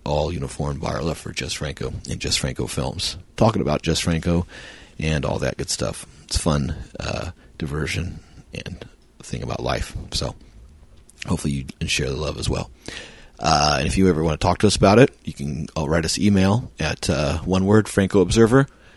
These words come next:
at yahoo dot com. That's Franco Observer at yahoo dot com. Send me an email if you want,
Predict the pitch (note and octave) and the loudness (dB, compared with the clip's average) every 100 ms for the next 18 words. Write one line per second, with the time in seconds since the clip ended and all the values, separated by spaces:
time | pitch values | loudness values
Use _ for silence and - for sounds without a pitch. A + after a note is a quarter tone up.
0 | - _ _ - _ - _ D#3+ D#3+ - | -20 _ _ -20 _ -20 _ -4 -2 -4
1 | - - B1 D#2 - E2 C2+ G#1+ - D#2+ | -8 -8 -6 -4 -4 -4 -4 -4 -4 -4
2 | A#1+ A#1+ - - - - G1+ - - D2 | -4 -8 -14 -20 -16 -12 -10 -8 -6 -4
3 | - C2+ C#2+ F2+ F2 G2 G2 - - - | -4 -4 2 2 4 2 0 -8 -12 -10
4 | - - - E2+ D2 D2 - E2 A#1+ E2+ | -10 -8 -6 -6 -4 -6 -4 -6 -6 -10
5 | - _ _ - F2 E2 E2+ E2 D2+ F#2 | -16 _ _ -4 -2 0 0 0 0 2
6 | F#2+ A2 | 2 2